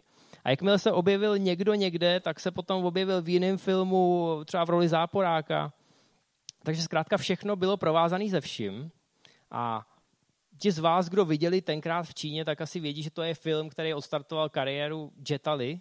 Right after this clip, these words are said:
Do té doby Jet Li hrál jenom v takových menších, obskurních projektech, který byly známý hlavně na pevninský Číně, odkud ostatně pocházel.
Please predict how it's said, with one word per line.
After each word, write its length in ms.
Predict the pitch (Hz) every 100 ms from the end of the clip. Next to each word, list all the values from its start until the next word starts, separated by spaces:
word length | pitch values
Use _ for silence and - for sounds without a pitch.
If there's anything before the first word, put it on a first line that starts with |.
| _ _ _ _ _ _ _ _ _
Do 100 | 135
té 120 | 139 151
doby 240 | 135 151 143
Jet 160 | 147
Li 160 | 156 156
hrál 340 | 147 135 131
jenom 180 | 139 143
v 40 |
takových 440 | - 127 147 156 -
menších, 640 | 147 139 147 - 160 -
obskurních 640 | 143 - - 156 156 165
projektech, 500 | - 143 131 - 143
který 240 | - 143 135
byly 240 | 147 151
známý 420 | 139 131 135 151
hlavně 640 | 139 131 131 151 147 131 113
na 220 | 113 98
pevninský 540 | - 120 147 180 - 202
Číně, 420 | 208 208 214 247 _ - - -
odkud 300 | 131 - 151
ostatně 360 | 143 151 143
pocházel. 680 | 98 113 131 143 147 165 196